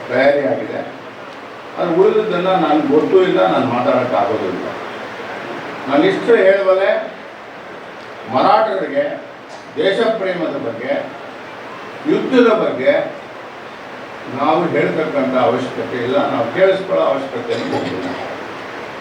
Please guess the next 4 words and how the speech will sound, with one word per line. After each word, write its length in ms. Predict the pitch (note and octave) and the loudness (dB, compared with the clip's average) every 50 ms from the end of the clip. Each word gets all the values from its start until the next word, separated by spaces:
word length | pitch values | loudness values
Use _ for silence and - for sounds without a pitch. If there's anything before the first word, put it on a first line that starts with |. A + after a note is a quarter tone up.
| - - - - - - - - - - - - - - - - - - - - - - - - - - - - - - - - - - - - - - - - - - - - - - - - - - D#3 | -10 -10 -10 -10 -10 -10 -10 -10 -10 -10 -10 -10 -10 -10 -10 -10 -10 -10 -10 -10 -10 -10 -10 -10 -12 -12 -12 -12 -12 -10 -10 -10 -10 -10 -12 -12 -12 -12 -12 -12 -12 -12 -12 -12 -12 -12 -12 -10 -8 -2 2
ಯಾವುದಾದ್ರೂ 540 | - - - E3 F3+ F3+ F#3 F#3 F#3+ F#3+ F#3 | 4 4 6 6 6 6 6 6 6 4 2
ಒಂದು 220 | F3+ F3+ F3 E3 | 2 0 -2 -2
ಜನಾಂಗದಲ್ಲಿ 640 | D3+ D#3 D#3 D#3+ E3+ F3 F3 E3+ E3+ E3 E3 D#3+ D3 | -2 0 0 0 0 0 -2 -2 -4 -4 -2 -2 -2
ಅತ್ಯಂತ 680 | C3+ C3 - - F#3 F#3 F#3+ G#3+ A3+ A3+ A3+ A#3 | -2 -2 -4 -4 -2 -2 -2 -2 -4 -6 -6 0